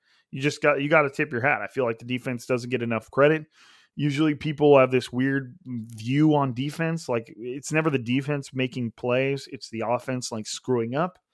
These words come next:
you know, and it, it's especially that way in training camp when it's forty-niners on forty-niners. It, it's funny when the fans are there and, you know, a defensive back will jump up and swat a ball away. And that's like, you know, that, that's that defender making a play, and then all the fans will go,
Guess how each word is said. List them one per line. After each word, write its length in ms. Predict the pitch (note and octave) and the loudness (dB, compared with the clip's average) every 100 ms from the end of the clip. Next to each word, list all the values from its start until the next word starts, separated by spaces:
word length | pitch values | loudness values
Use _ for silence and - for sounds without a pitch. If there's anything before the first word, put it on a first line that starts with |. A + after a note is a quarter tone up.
| _ _ _ _ _ | _ _ _ _ _
you 100 | D3+ | -2
know, 160 | D#3 F3 | 0 0
and 140 | C#3 | -2
it, 280 | C3 C#3 C#3 | -6 -10 -10
it's 460 | C#3+ C#3+ D3 C#3 - | -10 -10 -10 -12 -10
especially 460 | C3+ D4+ D4+ F#3+ | 0 4 6 6
that 240 | D#3 C#3 C3+ | 8 6 6
way 100 | C3 | 2
in 80 | |
training 360 | A#2+ - B2 A2+ | 0 -4 -4 -6
camp 240 | - F#2+ | -8 -10
when 120 | G2+ A2+ | -6 -6
it's 80 | |
forty-niners 680 | - C3+ B2+ B2 A#2 A#2+ A2 | -2 2 2 2 0 0 -2
on 200 | C3+ A#2 | -6 -6
forty-niners. 800 | A#2+ B2 A2+ A2 A2 G#2+ G2 - _ | -6 -4 -2 -2 -2 -4 -8 -16 _
It, 220 | D3+ B2+ - | -14 -12 -12
it's 140 | C#3 | -8
funny 240 | - C#3 | 0 2
when 140 | C3+ C3 | 2 -4
the 40 | |
fans 360 | - D#3 E3+ C3 | -4 -2 -2 -2
are 40 | |
there 280 | A#2+ A2+ B2 _ _ _ _ | 0 0 -2 _ _ _ _
and, 480 | C3 B2+ B2 B2 B2+ | -4 -2 0 0 -4
you 100 | D#3+ | -6
know, 120 | A#2+ | -4
a 60 | A#2+ | -2
defensive 480 | B2 D3+ D3+ C#3 B2 | 0 2 2 0 0
back 260 | C#3+ D3+ | 0 0
will 60 | C3+ | -2
jump 320 | A2+ C3 B2+ | 0 0 0
up 160 | C#3+ B2+ | -4 -8
and 100 | A2+ | -14
swat 300 | - C3+ B2+ | -6 -2 -2
a 40 | |
ball 280 | A2 C3 D#3 | 0 2 4
away. 240 | B2+ A#2 | 4 4
And 100 | C3 | 0
that's 220 | D3+ G3 A#3 | 0 0 0
like, 180 | G#3 F#3 _ _ _ A#3 | -2 -4 _ _ _ -6
you 60 | |
know, 160 | D#3+ B2+ | -4 -2
that, 160 | E3+ A#2+ A#2+ | -4 -10 _
that's 360 | D3 D#3 - C#3+ | -12 -12 -14 -2
that 220 | D#3+ D3 C3+ - | 0 0 -6 -2
defender 460 | - C3 F3+ G#3+ D3 | 4 4 4 4 4
making 360 | C3 C#3 C3+ B2 | 2 0 -2 -6
a 40 | |
play, 320 | - D3 C3+ | -2 -2 0
and 140 | A#2 A2+ | -2 -4
then 120 | A2+ | -6
all 140 | B2 | -4
the 80 | A#2+ | -4
fans 360 | - B2+ B2 A2+ | -4 -4 -4 -4
will 60 | |
go, 80 | A2 | -6